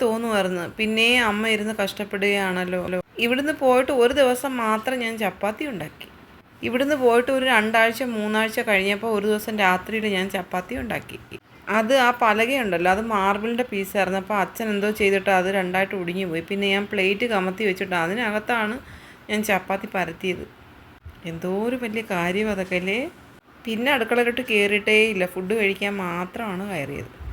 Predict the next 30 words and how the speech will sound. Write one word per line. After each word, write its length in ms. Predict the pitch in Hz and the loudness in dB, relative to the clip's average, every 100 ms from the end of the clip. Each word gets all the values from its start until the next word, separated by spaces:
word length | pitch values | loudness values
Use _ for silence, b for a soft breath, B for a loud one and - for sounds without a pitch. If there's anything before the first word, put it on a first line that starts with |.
| - - - - - - | -12 -14 -16 -20 -16 -6
മിക്ക 340 | 214 - 311 | -4 -2 -4
സമയവും 460 | 320 285 262 285 285 | 2 2 2 0 0
ഞാൻ 200 | 269 269 | -2 0
ഫുഡ് 280 | 247 208 | -2 0
കഴിക്കാത്തതുകൊണ്ട് 680 | 277 254 247 254 254 254 254 | 2 2 2 -2 0 -2 0
അമ്മ 340 | 262 214 214 247 | 0 0 -2 0
വാരിത്തരുമെന്ന് 760 | 214 196 208 - 233 214 214 | 0 2 0 0 0 0 0
പറയുന്നുണ്ട്. 720 | 202 175 180 160 143 170 - - - _ | -2 -2 -2 -4 -6 -8 -12 -20 -20 _
പിന്നെ 220 | 240 240 | -2 4
അവർ 180 | 254 247 | 4 4
രണ്ടുപേരും 600 | 285 240 240 294 285 294 | 4 2 2 0 2 4
എന്നെ 140 | 269 269 | 2 2
മാക്സിമം 800 | 262 226 226 226 254 254 254 233 | 2 2 2 0 -2 0 0 0
ഓക്കെ 300 | 220 220 262 | 0 0 0
ആക്കാൻ 280 | 233 233 233 | 2 2 0
നോക്കുന്നുണ്ട്. 520 | 208 202 220 208 190 | -2 -2 -2 -2 -2
പിന്നെ 240 | 208 233 | -4 -4
ക്രൗഡ് 480 | 240 233 214 214 240 | -4 0 2 2 0
ഇഷ്യൂ, 520 | 240 - 220 214 226 - 226 - - | 0 0 0 -4 -6 -10 -12 -12 -4
പുതിയ 300 | 247 262 320 | 0 4 4
ഇഷ്യൂ 300 | 262 - 277 | 4 4 4
ആണല്ലോ 440 | 247 233 240 247 | 4 2 2 2
അതെന്ന് 300 | 233 226 233 | 2 2 0
ആദില 320 | 214 202 214 | 2 2 2
ചോദിക്കുന്നുണ്ട്. 600 | 233 208 190 196 190 202 | 0 0 0 -2 -2 0
കളിയാക്കി 400 | 196 175 185 202 | 0 2 2 2
ചോദിച്ചതാണ്, 800 | 220 220 220 247 240 180 190 202 - - | 0 0 0 0 -2 0 -2 -6 -10 -14
പക്ഷേ 340 | 180 - 202 202 | -10 -2 -2 -2
പുള്ളിക്ക് 360 | 202 180 190 | -4 -4 -2
മനസ്സിലായില്ല. 640 | 220 185 185 190 160 151 | -2 -2 -2 -4 -4 -8